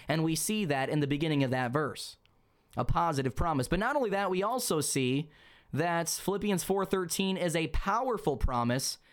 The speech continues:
as well. He says, "I can do all things through Christ." You see, that's where we get our power in the Christian life. It's not our power that causes us to accomplish all things. It is the power of Jesus Christ.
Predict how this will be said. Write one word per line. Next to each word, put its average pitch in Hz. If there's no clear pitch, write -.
as 147
well. 196
He 165
says, 165
"I 175
can 208
do 160
all 180
things 165
through 208
Christ." -
You 180
see, 214
that's 226
where 277
we 220
get 196
our 185
power 202
in 156
the 160
Christian 160
life. 165
It's 160
not 220
our 226
power 151
that 147
causes 165
us 147
to 143
accomplish 143
all 131
things. 139
It 220
is 220
the 175
power 202
of 165
Jesus 165
Christ. -